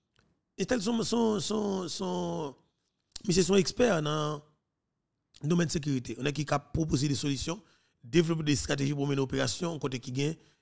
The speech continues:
et mal fera. Ou font façon, ou prend tout le monde ça honnête, monde qui est professeur dans l'école, jeune, jeune, jeune demoiselle, yo, yo, les madames dans l'école primaire, yo, dans l'école, si l'école primaire, yo,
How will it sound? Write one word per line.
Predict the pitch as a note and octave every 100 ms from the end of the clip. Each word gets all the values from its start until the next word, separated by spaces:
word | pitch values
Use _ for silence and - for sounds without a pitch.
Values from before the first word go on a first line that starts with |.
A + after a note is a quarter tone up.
| _
et | C3+
mal | C3+ A#2
fera. | - F#2 - _ _ _ _ _ _ _ _ _
Ou | D4+
font | D4+ B3+ A3
façon, | G3 C#3+ - D#3 G2+ _ _ _ -
ou |
prend | C#4+ A#3+ A#3 -
tout | - A3+
le | G#3
monde | F3+
ça | E3+
honnête, | D3+ B2 A#2 D3+ - - _ _ -
monde | F3
qui | F#3
est |
professeur | D#3 F3+ E3 A2+ C3
dans | B2
l'école, | C#3 C#3 - D#3+ B2 G#2 - - _
jeune, | A2+ D3 F#3+ F#3 F#3 F#3
jeune, | D#3 D3 F3 D3
jeune | E3
demoiselle, | F3 E3+ C#3 C#3+ C3
yo, | A2+ - -
yo, | D#3
les | D#3+
madames | D#3 C#3 C3+ C3+ B2+
dans | C#3
l'école | C#3 - C#3
primaire, | C#3 D#3 C3+
yo, | A#2+ G2 - _ _
dans | C#3
l'école, | D3+ D#3 C#3+ B2+
si | -
l'école | D3+ D#3 D3
primaire, | - C#3+ C#3
yo, | D#3